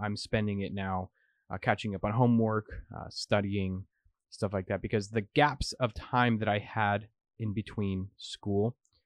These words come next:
and flying, you know, it's being filled by the baby now, who's eleven months old, by the way. Shocking. He's about to be a year. He is on April twentieth.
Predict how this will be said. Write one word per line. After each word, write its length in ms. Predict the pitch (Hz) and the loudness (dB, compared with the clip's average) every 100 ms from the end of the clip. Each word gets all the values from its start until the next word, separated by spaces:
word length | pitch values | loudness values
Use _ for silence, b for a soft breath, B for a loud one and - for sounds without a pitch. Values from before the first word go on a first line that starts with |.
| _ | _
and 160 | 104 104 | -8 -6
flying, 520 | - 98 101 123 139 - - - - | -2 0 2 0 -2 -8 -20 -20 -16
you 140 | - 117 | -4 0
know, 260 | 110 95 - _ _ - | 0 -2 -6 _ _ -12
it's 140 | 113 | -6
being 220 | - 123 | 4 4
filled 260 | 107 131 110 | 4 2 4
by 280 | 104 95 92 | 4 2 -2
the 80 | 95 | 0
baby 380 | 117 113 87 82 | 4 4 2 -6
now, 260 | 71 82 - _ | -8 -12 -16 _
who's 180 | 156 147 | 4 6
eleven 320 | 131 143 185 | 6 6 6
months 240 | 160 143 135 | 6 2 4
old, 180 | 151 110 | 2 2
by 140 | 90 | 0
the 80 | 87 | -2
way. 200 | 82 85 - - - | -6 -10 -14 -20 -20
Shocking. 340 | - 117 110 101 | -6 -4 -2 -2
He's 120 | 120 | 2
about 160 | 123 131 | 2 2
to 80 | |
be 100 | 127 | 2
a 20 | 104 | 2
year. 300 | 110 107 95 | 2 2 0
He 220 | 104 107 | -2 -4
is 420 | 104 104 98 - _ _ _ _ _ _ - | -4 -4 -4 -6 _ _ _ _ _ _ -16
on 140 | - | -12
April 460 | - 117 117 110 110 | -8 -6 -2 -2 -4
twentieth. 640 | - - 117 113 113 113 | -8 -8 -4 -2 -2 -4